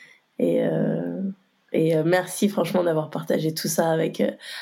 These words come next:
avec moi, avec les gens qui vont écouter. J'espère vraiment que ça va un peu, euh, ouais, libérer la parole par rapport à ça et, euh, et qu'on va, on va savoir un peu mieux, euh, mieux gérer, euh, bah, ou soit un deuil personnel, ou soit,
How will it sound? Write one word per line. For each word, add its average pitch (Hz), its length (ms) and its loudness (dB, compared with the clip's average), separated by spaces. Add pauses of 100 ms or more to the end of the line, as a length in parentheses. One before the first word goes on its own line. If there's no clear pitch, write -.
(120)
avec 170 360 2
moi, 208 320 6
avec 190 240 0
les 185 80 0
gens 175 160 2
qui - 160 -8
vont 175 80 2
écouter. 185 420 2
J'espère 160 320 0
vraiment 165 240 2
que 196 180 2
ça 170 200 2
va 151 140 0
un 156 160 2
peu, 190 220 0
euh, 180 380 2 (840)
ouais, 202 140 6
libérer 180 400 4
la 170 140 2
parole 185 340 0
par 180 140 0
rapport 160 320 2
à 160 120 2
ça 185 460 0
et, 151 180 0
euh, 143 240 2 (680)
et 180 140 4
qu'on 170 160 2
va, 156 500 2
on 147 80 -2
va 151 140 0
savoir 156 400 0
un 147 80 0
peu 165 320 0
mieux, 165 340 2
euh, 151 460 0 (200)
mieux 160 360 2
gérer, 165 600 2
euh, 151 220 -2 (880)
bah, 160 200 4
ou 165 80 0
soit 185 240 2
un 180 120 2
deuil 165 200 2
personnel, 190 560 2
ou 165 40 0
soit, 170 360 2